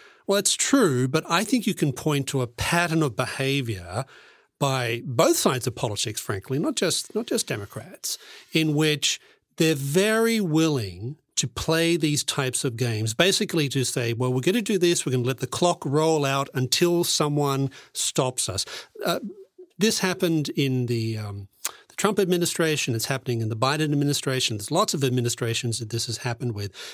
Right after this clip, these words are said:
particularly when it comes to these issuing of executive orders.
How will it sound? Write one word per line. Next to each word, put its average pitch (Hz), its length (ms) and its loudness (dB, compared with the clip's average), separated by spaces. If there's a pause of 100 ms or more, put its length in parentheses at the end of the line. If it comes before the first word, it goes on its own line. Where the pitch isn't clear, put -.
particularly 269 400 2
when 208 100 4
it 180 80 0
comes 160 240 0
to 151 100 2
these 131 240 0
issuing 156 440 2
of 127 100 0
executive 120 580 -2
orders. 131 640 -2